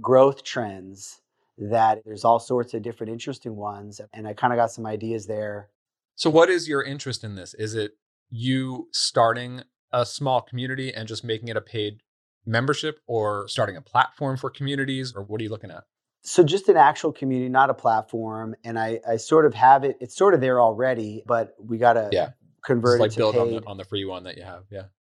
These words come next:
Speaker 1: Yeah. And so it's funny because whenever I go into, like, start a new business mode, like, there's these threads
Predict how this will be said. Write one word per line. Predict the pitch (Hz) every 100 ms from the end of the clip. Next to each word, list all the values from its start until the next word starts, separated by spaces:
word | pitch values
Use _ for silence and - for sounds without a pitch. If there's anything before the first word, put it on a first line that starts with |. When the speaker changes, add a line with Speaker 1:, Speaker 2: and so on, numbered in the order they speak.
| _
Speaker 1:
Yeah. | 117 139 170 147 120
And | 127 131
so | - 143 131 127 131
it's | 151 151
funny | - 233 226
because | 165 151 143 127 - _ _ _
whenever | 165 196 220
I | 233
go | 131 139 147
into, | 151 -
like, | 135 127 120 _
start | - 139 131
a |
new | 127 120
business | 120 123 135
mode, | 143 139 156 151 _ _ _ _ _ -
like, | 131 123
there's | 123 156 147
these | 147 - - -
threads | 127 123 131 160 180 165 -